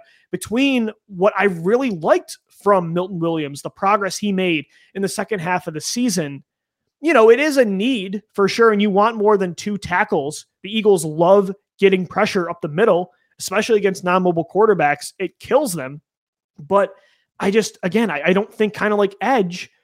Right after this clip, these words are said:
if Jordan Davis doesn't fall, anybody's gonna be worth that pick. Here's a look at what my top five has to offer.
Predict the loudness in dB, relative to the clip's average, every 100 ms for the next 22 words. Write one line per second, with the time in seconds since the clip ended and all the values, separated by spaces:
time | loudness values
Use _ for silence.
0 | _ _ _ _ -2 4 4 4 0 0
1 | -2 -4 -6 -6 -4 -2 0 0 0 2
2 | 2 0 0 0 0 -2 -4 -4 -4 -4
3 | -6 -8 -10 _ _ _ _ -2 0 2
4 | 2 2 0 -2 0 -2 0 0 0 -4
5 | -2 -4 -4 -2 -4 -4 -8 -8 -8 -6
6 | -8 -8